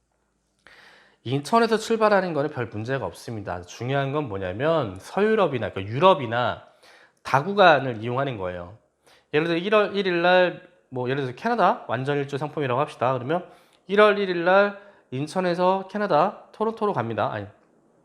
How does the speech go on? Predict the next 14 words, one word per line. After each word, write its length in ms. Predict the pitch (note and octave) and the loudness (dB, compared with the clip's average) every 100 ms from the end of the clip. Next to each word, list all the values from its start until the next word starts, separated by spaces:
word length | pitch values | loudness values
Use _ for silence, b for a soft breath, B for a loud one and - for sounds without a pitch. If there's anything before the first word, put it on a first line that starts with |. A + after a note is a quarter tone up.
| _ _ _ - - | _ _ _ -20 -2
밴쿠버로 460 | B2 C#3 E3 D#3 | 0 2 4 4
갑니다. 320 | A#2+ A2+ G#2+ | 4 0 -2
그래서 360 | A#2 A2+ D#3+ E3+ B B | -2 2 0 0 B B
일월 400 | F#3 G3+ G#3 C3 | -2 4 4 4
이 80 | C3 | -4
일 120 | C#3+ | -2
날 360 | D3 F3+ G#3+ - B B _ | 4 4 4 -4 B B _
밴쿠버 320 | C3+ C3+ D#3 | -4 -2 -4
투어를 320 | D3+ F#3+ E3+ | 0 0 2
하고 160 | F3 E3+ | 2 0
일월 240 | F#3 G3+ | 0 0
삼 220 | F#3+ G#3 G3+ | 0 -2 -4
일 120 | E3 | -2
날 400 | F#3+ G#3 G#3+ | 0 0 -2